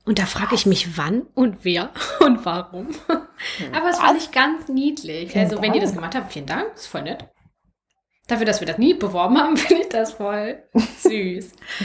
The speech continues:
Speaker 1: Deswegen hier noch an euch, Leute. Ihr seid mega. Dafür, dass wir hier, ich, ich hier nur so semi abliefer. Geil.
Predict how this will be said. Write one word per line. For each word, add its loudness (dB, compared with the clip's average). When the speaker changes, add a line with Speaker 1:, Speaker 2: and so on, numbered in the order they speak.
Speaker 1:
Deswegen 6
hier 2
noch 2
an -2
euch, 0
Leute. -8
Ihr -8
seid -6
mega. -10
Dafür, -6
dass -8
wir -6
hier, -4
ich, -8
ich 6
hier 6
nur 6
so 0
semi 2
abliefer. -2
Geil. -10